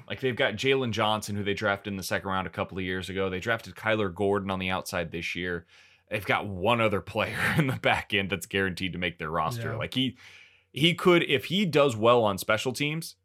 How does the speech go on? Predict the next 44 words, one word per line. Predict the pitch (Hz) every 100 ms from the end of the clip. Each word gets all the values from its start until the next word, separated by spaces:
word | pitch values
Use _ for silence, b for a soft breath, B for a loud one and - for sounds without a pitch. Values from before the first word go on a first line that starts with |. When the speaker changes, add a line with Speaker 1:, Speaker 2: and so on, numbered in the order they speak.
| _ -
Speaker 1:
he | 110
can | 120 120
make | 104 -
that | - -
roster, | - - 190 _ -
definitely. | - 277 294
Speaker 2:
Yeah. | 120 - -
I | 285
thought | 359 349
he |
was | 311
fine | - 220 285 262
when |
he | 247
played | 196 240 208
for | 240
Mizzou. | 233 208 262
Like, | 143 127
he | 156
just | 165 127
wasn't | 143 156 156
on |
the | 156
field | - 151 165
all | 135 113
that | 107
much, | 104 120 -
but | 135 113 147 -
with, | 151 147 - _ 160
with | 147 - -
the | 131
snap | 151 170 247
counts, | 165 160 160
he | 156
was | 165 143 B B B B B B
Missouri's | 156 156 165 151
second | - 214 185 170
most | 165 156
used | 160 170 156
corner. | 175 202 117
So, | - 160
like, | 156 151 131
he | 160
was, | 220 214 151 -